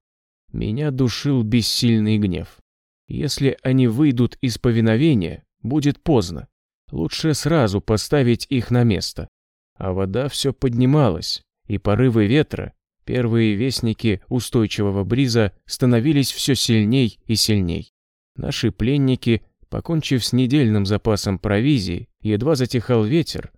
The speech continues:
дружно перебегали от одного борта к другому.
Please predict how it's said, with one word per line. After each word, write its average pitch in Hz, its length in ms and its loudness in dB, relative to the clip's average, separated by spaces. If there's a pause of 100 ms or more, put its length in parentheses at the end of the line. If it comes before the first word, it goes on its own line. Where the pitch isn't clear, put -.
(160)
дружно 131 440 0
перебегали 123 680 2
от 123 300 -2
одного 110 460 2
борта 127 420 0
к 117 100 -4
другому. 131 680 2